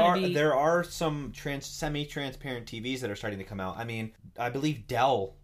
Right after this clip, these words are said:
Speaker 1: or what was it, L G, they had one at C E S. The, the T V screen was forty percent transparent.
Speaker 2: The, the screen was transparent.
Speaker 1: The screen was
Speaker 2: So you could
Speaker 1: transparent.
Speaker 2: look through it.
Speaker 1: Yes. So when the T V was off, it's forty percent transparent. It's visible. If it was between you and I,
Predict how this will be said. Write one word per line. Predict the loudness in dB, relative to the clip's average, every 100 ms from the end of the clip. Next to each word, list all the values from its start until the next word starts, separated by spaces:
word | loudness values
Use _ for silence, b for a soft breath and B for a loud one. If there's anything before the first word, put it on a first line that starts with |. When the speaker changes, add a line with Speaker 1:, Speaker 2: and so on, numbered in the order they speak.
| _
Speaker 1:
or | -16
what | -14 -12 -12
was | -12
it, | -8
L | -6 -6
G, | -6 -10 -8
they | -8
had | -4 -2 -2 -2
one | -6 -6
at | -8 -10
C | -10 -10 -6 -4
E |
S. | -4 -4 -10 -14
The, | -14 -16 -12
the | -10 -10 -14 -20 -12
T | -6
V | -2 -2
screen | -4 -6 -6
was | -8
forty | -4 -2 -2
percent | -4 -8 -8 -8
transparent. | -8 -10 -10 -12 -12 -16 -20 -20 -20 _ -20 _ -20 -20 -18 -8
Speaker 2:
The, | -6 -6 -8 -14
the | -4 -4
screen | -4 -10 -6 -2 0 0
was | -2 -2
transparent. | -2 -2 -2 -2
Speaker 1:
The | -2
screen | 0 0
was | 0
Speaker 2:
So | -4 -2 2
you | 2
could | 2 0
Speaker 1:
transparent. |
Speaker 2:
look | 0 -2
through | -10 -6 -2 -2
it. | -4
Speaker 1:
Yes. | -2 -2 -2 -12 -14 b -10
So | -6
when | -4
the | -4
T | -2
V | -2 -2
was | -2 2
off, | 4 4 2 -4 -10
it's | -10 -6
forty | -4 -2 -4
percent | -6 -6 -8
transparent. | -6 -8 -8 -8 -8 -8 -8
It's | -8 -8 -12
visible. | -10 -8 -8 -10 -8
If | -6 -4
it | -4
was | -4
between | -8 -4 -2 0
you | 0
and | 0
I, | 0 0 -2